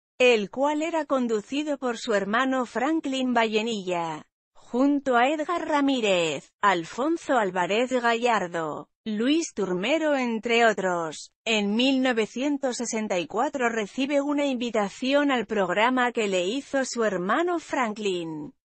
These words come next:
que era en ese entonces una gran estrella de Venevisión. Tras la entrevista el gerente general, Enrique Cuzco,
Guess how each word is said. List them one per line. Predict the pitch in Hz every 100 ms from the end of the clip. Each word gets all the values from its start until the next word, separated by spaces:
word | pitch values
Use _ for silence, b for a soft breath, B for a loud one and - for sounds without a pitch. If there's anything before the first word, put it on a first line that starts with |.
| _ -
que | 190 175 202
era | 254 254 240
en | 226
ese | 254 277 269 247
entonces | 220 262 320 320 - 294 277 -
una | 285 254
gran | 233 294 302
estrella | 269 196 214 269 339 330 294
de | 285
Venevisión. | 277 262 247 226 202 247 214 185 165 165 170 - _ _ -
Tras | 226 208 202
la | 214 208
entrevista | 202 196 202 285 302 - 254
el | 220 190
gerente | 202 190 311 311 311
general, | 277 285 262 226 185 165 156 135 _ _ -
Enrique | 214 202 196 285 277 269
Cuzco, | 226 - 196 165 143